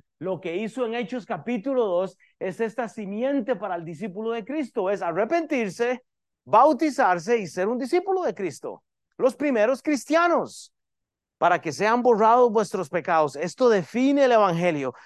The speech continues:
"para que vengan de la presencia del Señor a tiempos de refrigerio". Va a haber refrigerio para el judío. El arrepentimiento y el bautismo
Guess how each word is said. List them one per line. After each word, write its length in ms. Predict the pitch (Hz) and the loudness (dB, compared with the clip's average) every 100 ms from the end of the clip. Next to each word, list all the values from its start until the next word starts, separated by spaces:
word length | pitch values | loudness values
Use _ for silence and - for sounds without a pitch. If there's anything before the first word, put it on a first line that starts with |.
| _ | _
"para 260 | 156 151 139 | -2 0 -2
que 140 | 151 | -2
vengan 500 | 139 202 262 254 254 | 2 4 4 2 0
de 80 | 233 | 2
la 120 | 202 | 0
presencia 420 | 165 156 220 214 226 | 0 -2 -2 0 0
del 80 | |
Señor 340 | 175 160 185 208 | 0 -2 2 2
a 120 | 185 | 0
tiempos 400 | 202 220 202 220 | -2 -4 -4 -6
de 100 | 202 | -4
refrigerio". 640 | 190 151 151 190 175 156 - _ _ - 120 | -6 -6 -6 -4 -4 -6 -8 _ _ -8 -4
Va 180 | 208 | 0
a 20 | 220 | 0
haber 240 | 220 208 | 0 0
refrigerio 520 | 220 190 190 214 226 | -2 -2 -2 -2 -2
para 180 | 196 196 | -2 -4
el 60 | 185 | -4
judío. 540 | 180 233 247 175 107 _ _ | -4 -2 -2 -2 -6 _ _
El 140 | - 196 | -2 0
arrepentimiento 960 | 175 175 185 147 180 202 277 302 277 277 | 0 -2 -2 -4 -4 2 2 2 0 -2
y 60 | |
el 100 | 262 | -2
bautismo 640 | 254 226 220 185 214 220 | -2 -4 -4 -2 0 -2